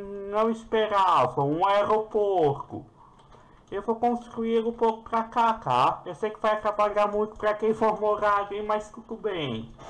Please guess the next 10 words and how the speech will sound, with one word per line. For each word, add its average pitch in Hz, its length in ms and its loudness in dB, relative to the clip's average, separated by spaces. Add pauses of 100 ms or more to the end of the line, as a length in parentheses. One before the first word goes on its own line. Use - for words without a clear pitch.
(1200)
Como 240 240 2
vocês 240 600 -2
estão 220 260 -2
vendo, 220 440 -2
eu 220 200 2
coloco 220 720 2
pra 220 180 2 (420)
usar 226 300 -2
o 220 160 0
World 226 480 -2